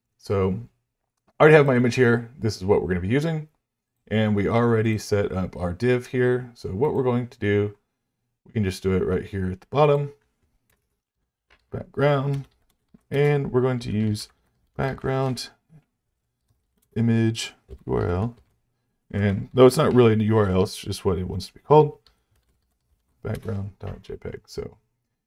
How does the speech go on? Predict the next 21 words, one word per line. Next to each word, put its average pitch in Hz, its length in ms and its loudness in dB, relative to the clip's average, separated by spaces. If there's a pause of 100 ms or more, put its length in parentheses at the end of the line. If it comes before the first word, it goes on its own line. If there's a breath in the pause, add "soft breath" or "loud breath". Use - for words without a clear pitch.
(180)
and 98 160 -6
here 117 240 2
it 101 420 2
should 92 540 -4 (480)
look - 100 -16 (120)
for 101 80 -14
that 113 340 -8
there. 160 480 -6 (720)
Uh, 139 60 -6
of 135 220 -6
course, - 280 -4
it's 104 160 -6
not 113 200 -4
going 101 200 -2
to 104 100 -10
be 98 360 -8 (100)
displaying. 131 560 -4 (2250)
Background 104 500 -16
dot 101 200 -12
J 104 140 -14
peg. - 260 -12